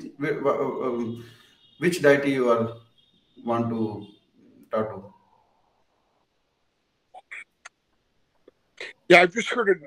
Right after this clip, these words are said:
Speaker 2: like, S-, in places like Sri Lanka and Thailand, they're kinda touchy about Buddha tat-,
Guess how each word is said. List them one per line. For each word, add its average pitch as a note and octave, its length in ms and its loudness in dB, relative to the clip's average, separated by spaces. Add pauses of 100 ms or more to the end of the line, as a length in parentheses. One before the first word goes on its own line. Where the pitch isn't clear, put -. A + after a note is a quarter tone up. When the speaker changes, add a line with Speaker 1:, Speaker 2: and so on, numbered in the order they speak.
Speaker 2:
like, D#3+ 200 0
S-, - 240 -12 (100)
in C#3 240 -6
places C3+ 300 0
like C#3 240 4
Sri C#3+ 440 -2
Lanka C3 640 -2
and A#2 260 -4
Thailand, C3 560 0
they're A2+ 100 -6
kinda A2 280 -6
touchy - 500 -8
about G#2 320 0 (500)
Buddha A#2+ 260 -4
tat-, - 360 -14